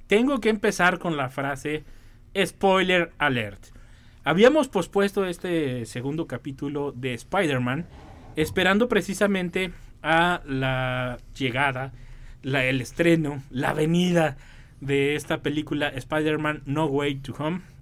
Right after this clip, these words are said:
eh, que en, en español lo tradujeron como Spider-Man Sin Camino a Casa. Y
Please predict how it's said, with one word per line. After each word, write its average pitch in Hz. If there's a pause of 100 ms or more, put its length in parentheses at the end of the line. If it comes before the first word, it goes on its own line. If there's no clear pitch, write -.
eh, 135
que 123
en, 113
en 117
español 123
lo 147
tradujeron 139
como 113 (340)
Spider-Man 131
Sin 110
Camino 135
a 160
Casa. 208 (640)
Y 240